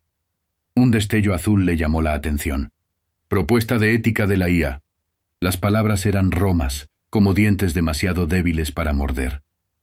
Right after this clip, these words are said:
Se le escapó el aire con un filo, un suspiro enredado en el fantasma de una risa. Antes aquel era un tema con garras.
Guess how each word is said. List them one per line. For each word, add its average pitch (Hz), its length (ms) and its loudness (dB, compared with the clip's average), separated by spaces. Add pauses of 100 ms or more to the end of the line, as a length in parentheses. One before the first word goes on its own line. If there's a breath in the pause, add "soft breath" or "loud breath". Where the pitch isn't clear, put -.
(160)
Se - 140 -2
le 101 120 2
escapó 104 400 -2
el 117 100 4
aire 107 260 0
con 90 140 -2
un 90 120 2
filo, 80 440 -2 (300)
un 113 180 2
suspiro 110 560 0
enredado 92 500 0
en 90 100 0
el 87 100 -2
fantasma 85 560 -2
de 82 100 -2
una 82 220 0
risa. 69 460 -8 (540)
Antes 113 380 0
aquel 98 260 0
era 98 140 0
un 95 140 2
tema 92 280 0
con 90 180 0
garras. 76 520 -4